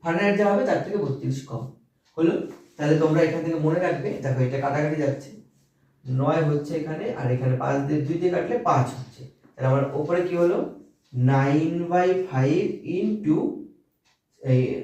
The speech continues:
into C সমান সমান F minus থার্টি টু। এবার আমরা এইভাবেও রাখতে পারি এটাকে যে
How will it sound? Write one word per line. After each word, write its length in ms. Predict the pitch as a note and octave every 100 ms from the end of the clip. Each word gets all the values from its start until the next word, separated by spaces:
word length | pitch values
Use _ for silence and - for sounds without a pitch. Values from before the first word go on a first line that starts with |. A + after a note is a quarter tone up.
| -
into 180 | D#3 E3 -
C 40 | F#3 F#3+ - - - _ -
সমান 200 | D3 F3+ F3+
সমান 220 | E3+ G#3 - - C3+ C3+
F 40 | - C#3
minus 420 | B2+ B2 A#2+ - G#3 -
থার্টি 300 | A#2+ - B2+ -
টু। 100 | G3+ B2+ - - - _ _ _ -
এবার 200 | C#3 - - -
আমরা 280 | - C#3 D#3 - -
এইভাবেও 460 | E3 D#3+ D3+ D#3+ E3+ - D3+
রাখতে 240 | D3+ - D3
পারি 140 | D#3 D#3
এটাকে 280 | D3+ D3+ F3 - - - -
যে 100 | B2